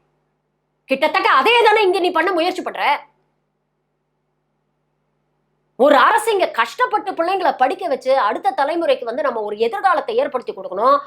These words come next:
அவங்களுக்கான வாழ்வாதாரத்தை ஏற்படுத்தி கொடுக்கணும்,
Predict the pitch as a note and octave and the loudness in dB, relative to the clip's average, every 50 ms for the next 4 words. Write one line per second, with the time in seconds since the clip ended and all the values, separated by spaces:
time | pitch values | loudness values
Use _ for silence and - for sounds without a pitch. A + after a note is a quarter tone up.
0 | - _ _ - G#3+ B3+ E4+ F#4+ F#4+ F4 C#4+ C4+ A#3+ A3+ G#3 A3 C#4+ G4 G#4+ G#4 | -18 _ _ -4 0 2 2 4 4 4 2 2 0 0 2 2 2 4 4 4
1 | G4+ - E4 C#4+ B3+ - A#3+ A3 C4 D#4+ D4+ D4 B3+ - A#3 - F#3+ F#3+ F3+ F#3 | 4 4 2 0 0 0 0 0 0 0 0 -2 -4 -4 -6 -10 -10 -10 -8 -2
2 | G#3 C4+ D#4 E4 | 2 2 2 2